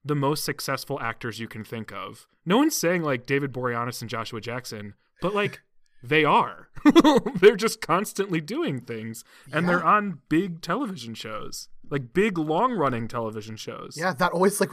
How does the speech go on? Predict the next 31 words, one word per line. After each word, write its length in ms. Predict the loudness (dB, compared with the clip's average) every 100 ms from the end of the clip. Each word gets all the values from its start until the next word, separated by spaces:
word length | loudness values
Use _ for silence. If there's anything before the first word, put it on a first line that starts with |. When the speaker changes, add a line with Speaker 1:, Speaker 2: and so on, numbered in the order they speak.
| -4
Speaker 2:
run. 680 | -10 -6 -2 -2 -2 -8 -16 _ -10
That's 180 | -8 -4
so 160 | -4
true. 420 | -4 -4 -4 -6 -14
Speaker 1:
It's 120 | -14
weird. 380 | -8 -8 -8 -12 -20
It's 120 | -16
weird. 280 | -14 -14 -14
Speaker 2:
Yeah. 280 | -12 -12 -14 _
And 120 | 2 4
it's 100 | 6
always, 320 | 4 2 -2
well, 280 | 0 2 2
and 60 | 2
it's 100 | 2
always 240 | 2 0
cool 220 | -6 -6
'cause 160 | -4 -6
it's 140 | -6
hard 360 | -2 0 0 -2
sometimes, 540 | -8 -6 -6 -6 -6
I 60 | -8
think, 220 | -8 -10
for 440 | -10 -10 -8 -8 2
actors 440 | 2 2 -2 -2
who 100 | -4
become 440 | -6 -6 -2 -2 0
well 200 | 0 0
known 400 | -4 -4 -4 -6
for, 240 | -4 -2
like, 320 | -2 -6 -12